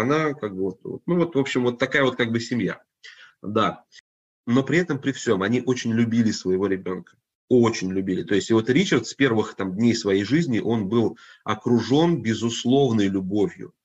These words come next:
безусловной. Там за, за ним там папа прыгал, короче, его там один раз, он провалился под лед, один раз, короче, его течением там куда-то там унесло, как бы, там, да.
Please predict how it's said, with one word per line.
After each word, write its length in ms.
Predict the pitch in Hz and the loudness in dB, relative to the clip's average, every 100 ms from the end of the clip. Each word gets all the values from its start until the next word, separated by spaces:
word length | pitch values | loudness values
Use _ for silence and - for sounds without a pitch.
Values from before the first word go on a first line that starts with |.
| - | -18
безусловной. 1000 | 92 104 110 117 - 127 127 113 90 90 | -6 -4 0 0 0 2 4 4 2 -4
Там 280 | 98 98 98 | -4 -2 -2
за, 260 | 95 110 98 | 0 -2 -2
за 200 | 104 120 | 0 2
ним 260 | 151 143 | 2 2
там 260 | 143 127 123 | 0 -2 0
папа 340 | 135 131 131 | 0 2 0
прыгал, 580 | - - 120 135 120 113 | -2 -2 2 4 4 2
короче, 280 | 117 113 113 | 2 0 2
его 140 | 120 | 0
там 180 | 120 113 | 2 0
один 180 | 107 113 | -2 0
раз, 160 | 120 123 | -2 -2
он 120 | 98 | -6
провалился 480 | 101 107 123 117 92 | -2 0 0 -2 -6
под 160 | 104 | -2
лед, 320 | 117 151 180 - _ _ | 2 2 2 -4 _ _
один 260 | - 98 117 | -6 0 2
раз, 160 | 117 | 2
короче, 360 | - 110 87 107 | 0 -4 -2 0
его 160 | 117 143 | 2 2
течением 500 | 123 - 139 123 110 | 0 0 2 2 0
там 160 | 101 | -4
куда-то 340 | 92 110 117 107 | -2 -2 -2 -2
там 180 | 101 | -2
унесло, 360 | 104 107 113 101 | -2 -2 0 0
как 220 | 87 87 | 0 -8
бы, 100 | - | -10
там, 160 | - 90 | -10 -4
да. 200 | 107 | -4